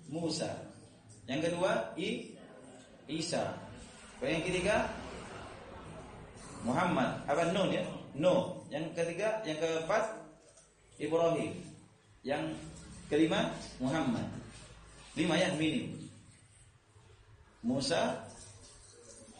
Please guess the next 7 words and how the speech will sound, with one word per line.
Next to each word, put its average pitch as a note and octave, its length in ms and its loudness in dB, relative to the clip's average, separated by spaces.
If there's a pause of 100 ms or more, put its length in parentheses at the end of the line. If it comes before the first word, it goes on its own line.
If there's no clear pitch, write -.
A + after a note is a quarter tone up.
(360)
Isa, F3+ 480 2 (720)
Nuh, G#3+ 320 2 (420)
Ibrahim, D3 720 2
dan D#3 160 2
Muhammad. C#3 480 2
Ini G#3+ 320 6
lima A3+ 240 6